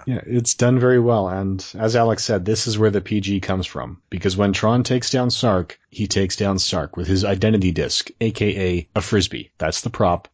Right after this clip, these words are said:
but that's something that they've really been stressing. This is your information disc. It defines you. Do not lose it. This is everything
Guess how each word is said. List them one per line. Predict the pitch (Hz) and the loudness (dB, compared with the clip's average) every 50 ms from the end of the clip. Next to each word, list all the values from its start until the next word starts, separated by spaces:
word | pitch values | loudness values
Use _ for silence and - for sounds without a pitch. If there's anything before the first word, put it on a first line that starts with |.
| _ - - 113 107 _ | _ -18 -18 -18 -12 _
but | - 98 87 85 | -2 -2 -2 0
that's | 90 87 85 78 - - - - - - | 0 -2 -2 -4 -6 -8 -8 -10 -10 -8
something | - - 113 101 - 104 | -4 -4 -4 -2 -2 -2
that | 90 87 | -2 0
they've | 95 90 87 | -2 -2 0
really | 98 98 95 95 90 | 0 0 2 0 0
been | 87 92 87 90 | 0 0 -2 -2
stressing. | - - - 95 85 82 - - 90 90 90 | -2 -2 -2 -2 -2 -2 -2 -2 -2 -2 -2
This | 87 90 - - | -2 -2 -2 -2
is | 92 87 | -2 0
your | 90 87 | 0 -2
information | 85 - 101 104 104 98 - 101 98 | -2 0 0 2 2 2 0 0 2
disc. | 98 98 92 - - - 104 | 2 2 2 2 0 -4 -4
It | 101 90 82 - | -6 -6 -6 -4
defines | - 98 - - 92 92 92 92 92 90 82 85 | -4 -4 -4 -2 -2 -2 -2 0 -2 -2 -2 -4
you. | 87 87 87 85 | -4 -4 -4 -6
Do | 82 85 - - 92 90 | -6 -8 -6 -4 -2 0
not | 90 85 85 82 | 0 0 0 -2
lose | 90 90 90 87 82 85 | -2 -2 -2 -2 0 -2
it. | 90 80 - | -4 -4 -4
This | 90 82 - - | -4 -4 -2 0
is | 87 80 78 | 0 0 2
everything | 87 82 80 87 82 - - 85 80 78 76 76 85 | 0 0 2 0 -2 -2 -2 -2 -2 -2 -4 -6 -10